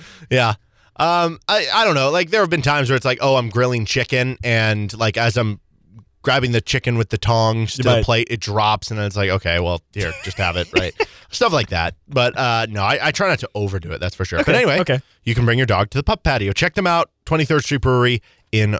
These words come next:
Speaker 1: Lawrence. So our, uh, second matchup today is the six seed, Zach McKellips, and the eleven seed, G J Amelia. Zach, uh, has a couple trivia advancements all time. G J looking for his first first-round victory.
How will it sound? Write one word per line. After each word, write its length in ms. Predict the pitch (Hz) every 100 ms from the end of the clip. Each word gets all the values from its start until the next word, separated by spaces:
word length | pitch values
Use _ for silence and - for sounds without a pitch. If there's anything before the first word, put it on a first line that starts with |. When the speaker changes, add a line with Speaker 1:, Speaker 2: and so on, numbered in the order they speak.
| _
Speaker 1:
Lawrence. 340 | 113 101 85 -
So 320 | - 135 123
our, 220 | 123 123
uh, 120 | 120
second 320 | 113 214 240 190
matchup 340 | 139 - 117
today 340 | - 95 92 - - - - -
is 240 | 120 113
the 60 | 95
six 260 | - - -
seed, 240 | 151 165
Zach 220 | 131 147
McKellips, 560 | - 120 131 131 117 -
and 160 | - 113
the 60 |
eleven 280 | 113 123 131
seed, 200 | 123 120
G 160 | 107 117
J 140 | 117
Amelia. 460 | 104 110 117 107 101 - _ -
Zach, 500 | 98 120 135 139 -
uh, 200 | 123 117
has 180 | 113 113
a 40 |
couple 260 | - 135 123
trivia 320 | - 135 135
advancements 560 | 110 117 110 - 113 110
all 140 | 113
time. 380 | - 113 120 117 - - -
G 240 | 95 139
J 220 | 156 175
looking 260 | 151 147 147
for 180 | 143 131
his 120 | 120
first 420 | - 139 143 - -
first-round 800 | - 135 123 - 127 113 107 107
victory. 720 | 120 110 131 - 113 104 98